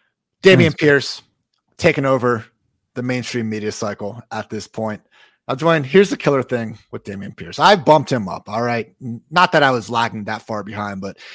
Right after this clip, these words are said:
Speaker 1: he's my R B twenty-three. I have him as the sixty-second overall player behind Chase Edmonds, A J Dillon, just a few other guys. So I get it, Dwayne.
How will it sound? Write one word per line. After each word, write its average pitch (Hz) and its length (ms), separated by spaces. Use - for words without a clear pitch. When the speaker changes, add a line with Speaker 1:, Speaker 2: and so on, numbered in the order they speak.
Speaker 1:
he's 110 120
my 117 100
R 151 140
B 160 100
twenty-three. 127 760
I 123 100
have 127 260
him 123 120
as 113 400
the 110 460
sixty-second 135 720
overall 113 480
player 151 680
behind 120 480
Chase 110 300
Edmonds, 135 480
A 110 140
J 101 200
Dillon, 123 500
just 123 220
a - 40
few 110 300
other 95 200
guys. 95 320
So 98 260
I 214 160
get 196 200
it, 135 140
Dwayne. 135 340